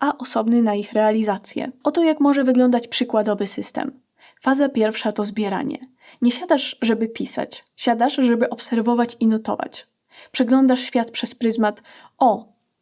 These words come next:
to by mogło być dobrym pomysłem na post”. W tym czasie możesz przejść przez wiadomości od klientów, typowe rady w branży, zastanowić się, czy masz fascynujące pierdoły do pokazania, wyłapać mity do obalenia czy przekonania do zmiany.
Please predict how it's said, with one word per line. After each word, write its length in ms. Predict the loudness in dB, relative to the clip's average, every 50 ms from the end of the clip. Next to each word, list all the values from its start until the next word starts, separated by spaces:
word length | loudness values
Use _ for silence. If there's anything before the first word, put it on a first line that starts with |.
| _
to 180 | 2 4 4 4
by 120 | 6 6
mogło 320 | 4 4 4 2 2 0 0
być 220 | 0 -2 -4 0
dobrym 300 | -2 0 0 2 0 0
pomysłem 440 | 0 -2 -2 -4 -4 -4 -4 -2 -2
na 100 | -2 -4
post”. 420 | -4 -6 -6 -6 -8 -10 -12 _ _ _ _ -20 -20 -12 _
W 40 |
tym 160 | 4 4 4 6
czasie 240 | 4 2 2 4
możesz 320 | 4 4 6 4 2 0 -2
przejść 400 | -4 -2 0 0 0 -2 -6 -8
przez 220 | -4 -2 -2 0
wiadomości 540 | 2 2 2 2 2 2 0 0 0 -2 -2
od 140 | -2 -2 -2
klientów, 540 | -2 0 0 0 0 -2 -2 -4 -6 -6 -10 -20 -20 -12 -4
typowe 500 | -4 -2 0 0 2 4 4 4 4 4
rady 300 | 4 4 4 4 2 0
w 60 | 0
branży, 420 | 0 0 0 2 0 0 0 -2 -2
zastanowić 640 | -2 -4 -4 -2 -2 0 0 0 0 -2 -4 -6
się, 180 | -4 -4 -4 -2
czy 140 | 0 0
masz 260 | 0 2 2 0 -2 -4
fascynujące 720 | -4 -4 -4 0 4 6 6 6 6 4 2 2 0 -2
pierdoły 600 | -2 -2 0 2 2 2 4 2 2 2 2 0
do 120 | 0 0 0
pokazania, 680 | -2 -2 0 0 0 0 2 0 0 2 0 -2 -2 -4 -8 -16 -16 -12 -6
wyłapać 560 | -2 0 2 4 4 2 2 0 -2 -2 2 4
mity 300 | 6 6 6 4 2 2
do 240 | 4 4 6 6
obalenia 500 | 4 4 4 2 2 2 2 2 -2 -2
czy 200 | -2 -2 -2 -2
przekonania 560 | -2 -2 -4 -4 0 2 4 6 6 6 4 4
do 120 | 0 -2
zmiany. 460 | -2 -2 -2 -2 -2 -4 -4 -6 -8